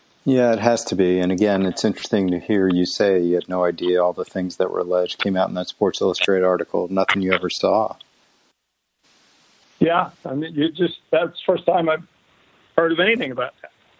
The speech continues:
Speaker 1: And in Indianapolis, you know, speaking of <laughs> a different kind of guy, I mean, it's interesting you talk about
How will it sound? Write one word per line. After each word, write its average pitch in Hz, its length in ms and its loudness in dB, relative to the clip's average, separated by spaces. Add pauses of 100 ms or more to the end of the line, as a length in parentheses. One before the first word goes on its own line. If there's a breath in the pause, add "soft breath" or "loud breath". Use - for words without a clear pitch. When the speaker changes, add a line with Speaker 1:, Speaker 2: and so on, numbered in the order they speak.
(540)
Speaker 1:
And 127 100 2
in 135 160 2
Indianapolis, 127 880 0 (240)
you 131 120 0
know, 104 180 2
speaking 127 480 -2
of 117 100 -2
<laughs> - 240 -8
a - 240 -6
different - 480 -4
kind 131 240 -2
of 113 60 -2
guy, 117 400 0 (680 loud breath)
I 151 60 0
mean, 165 400 0
it's 143 200 0
interesting 220 300 0
you 143 140 0
talk 139 280 -2
about 123 440 0